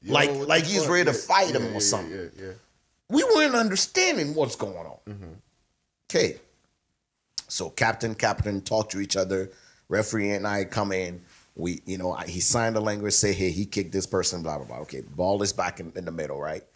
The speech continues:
Speaker 2: Okay, here is where it get interesting. We about, we about two hours in,
Speaker 1: Mm-hmm.
Speaker 2: deaf people two, we are one, right? Two one is the score right
Speaker 1: Mm-hmm.
Speaker 2: now.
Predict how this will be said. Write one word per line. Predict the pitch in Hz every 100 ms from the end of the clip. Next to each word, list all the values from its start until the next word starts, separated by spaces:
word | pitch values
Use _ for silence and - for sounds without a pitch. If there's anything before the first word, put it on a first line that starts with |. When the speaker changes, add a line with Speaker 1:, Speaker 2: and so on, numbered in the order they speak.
| _ _ -
Speaker 2:
Okay, | 87 - 71 - _ _ _ _
here | - 90 131 139
is | 123
where | 107 110
it | 98
get | 95 85
interesting. | 82 - 80 - - _ _ _ _ _ _ _ _ _ _ _ _ _ _ _ _ _ _
We | 98
about, | 101 113 113 110 101
we | 104
about | 101 110 110 -
two | - 180
hours | 139 127 117 104
in, | 95 90 90 - 110
Speaker 1:
Mm-hmm. | 92
Speaker 2:
deaf | 80 107 -
people | 113 113 107
two, | - 98 78 76 - _ _ _ _ _ _
we | 82 90
are | 85
one, | 82 73 - _ _
right? | 52 62 -
Two | - 113
one | 95 80 73
is | 76 76
the | -
score | - - - 55
right | - 98
Speaker 1:
Mm-hmm. |
Speaker 2:
now. | 87